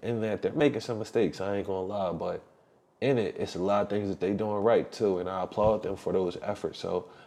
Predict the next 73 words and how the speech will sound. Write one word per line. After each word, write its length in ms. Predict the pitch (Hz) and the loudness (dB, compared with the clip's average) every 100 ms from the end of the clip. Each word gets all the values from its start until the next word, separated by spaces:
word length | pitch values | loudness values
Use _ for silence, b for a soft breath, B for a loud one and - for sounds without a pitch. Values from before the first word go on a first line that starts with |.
| B | B
I 100 | - | -2
just 140 | 127 | 2
hope 140 | 131 101 | 2 2
they 100 | 101 | 0
keep 260 | - 110 | 2 0
speaking 340 | - 110 104 95 | 2 -2 -2 -2
up 200 | 101 95 | -2 -2
on 100 | 92 | 0
behalf 280 | 98 95 - | 0 -2 -2
of 60 | |
our 120 | 92 | -4
community. 500 | 87 90 101 107 101 | -4 -4 -2 0 0
I 60 | 101 | -2
hope 200 | - 98 | -4 -2
they 120 | 92 | -4
keep 260 | - 113 95 | 0 0 0
speaking 320 | - 98 104 | -4 -4 -4
up 100 | 95 | -4
for 80 | 92 | -4
what 100 | 92 | -4
they 100 | 95 | -2
believe 400 | 87 90 107 101 | -2 0 2 2
in. 180 | 98 87 | -2 -2
I 60 | |
hope 240 | 107 92 - | -2 -2 -4
you 260 | 98 110 101 | -2 2 2
as 100 | 90 | 0
a 60 | |
watcher 400 | 82 104 104 92 | -2 -2 -2 -4
and 80 | 92 | -6
as 120 | 95 | -6
a 60 | 85 | -4
listener 440 | 90 107 101 90 95 B B B _ | -2 -2 -2 -6 -8 B B B _
continue 340 | - - 117 104 | -12 -2 0 0
to 80 | 95 | -2
speak 320 | - 120 107 | 2 2 2
up 100 | 85 | -2
for 140 | 95 | -2
what 180 | 95 101 | -2 2
you 120 | 135 | 4
believe 360 | 120 95 98 95 | 4 4 4 2
in 120 | 92 | -2
and 140 | 92 87 | -2 -2
be 100 | 110 | -4
empowered 560 | - 107 104 113 87 | -2 0 4 4 2
to 100 | - | -2
use 220 | 92 101 | -2 0
your 100 | 92 | 0
voice 300 | 87 98 98 | -2 -2 -2
to 100 | - | -4
drive 360 | 85 92 92 92 | -4 -2 -2 -4
change. 500 | - 98 92 90 - B B B | -4 -4 -4 -6 -14 B B B
Hopefully, 580 | - 131 139 117 110 - | -2 2 4 6 4 2
if 140 | 104 | -4
people 240 | - 120 107 | 0 4 4
are 140 | 95 | 4
able 200 | 101 107 | 2 2
to 80 | 98 | 0
take 260 | - 101 - | 0 -2 -2
the 80 | |
time 380 | 90 107 107 107 | -4 -2 -2 -2
to 120 | - 92 | -2 0
get 160 | 101 | 0
to 100 | 98 | -2
the 120 | 82 | -6
core 400 | - - 107 104 | -2 4 4 4
of 100 | 98 | 2
what 140 | 92 98 | 0 -2
Kanye 260 | 101 95 | -4 -4
was 80 | 92 | -4
trying 180 | - 95 | -4 -4
to 60 | 90 | -2
say, 320 | 95 104 | 0 0